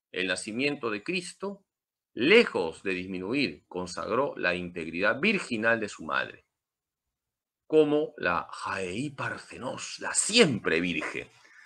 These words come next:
Aquí hay otra palabra que van a aprender. ¿Se acuerdan qué significa Theotokos?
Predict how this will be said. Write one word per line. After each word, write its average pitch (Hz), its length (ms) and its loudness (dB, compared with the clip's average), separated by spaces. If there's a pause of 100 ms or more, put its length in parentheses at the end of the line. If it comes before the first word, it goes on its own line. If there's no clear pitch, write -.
(480)
Aquí 180 260 8
hay 220 120 12
otra 214 220 8
palabra 196 480 12
que 147 100 4
van 170 160 10
a 196 40 12
aprender. 135 800 10 (1120)
¿Se - 160 8
acuerdan 285 420 12
qué 302 80 6
significa 262 680 8
Theotokos? 320 840 6